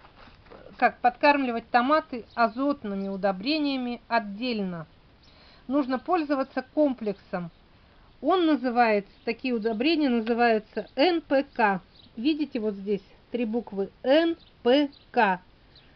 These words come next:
Это по первым заглавным буквам название элемента, который туда входит. Это комплекс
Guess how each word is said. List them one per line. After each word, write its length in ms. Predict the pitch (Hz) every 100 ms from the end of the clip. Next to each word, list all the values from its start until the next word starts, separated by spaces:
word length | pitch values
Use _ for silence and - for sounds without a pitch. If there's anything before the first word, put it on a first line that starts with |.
| -
Это 300 | 269 277 254
по 180 | 277 262
первым 580 | 285 294 247 208 185 175 _ _ - _ - _ -
заглавным 680 | 208 247 233 277 247 220 208
буквам 540 | 190 294 - 330 330 330 _ - - -
название 680 | 226 214 233 269 285 233 208
элемента, 640 | 214 208 202 233 330 311 240
который 380 | 196 240 254
туда 280 | 247 214 233
входит. 540 | 226 - 233 208 175 - - - _ - _ _ _
Это 260 | 240 302 285
комплекс 560 | - 269 233 208 190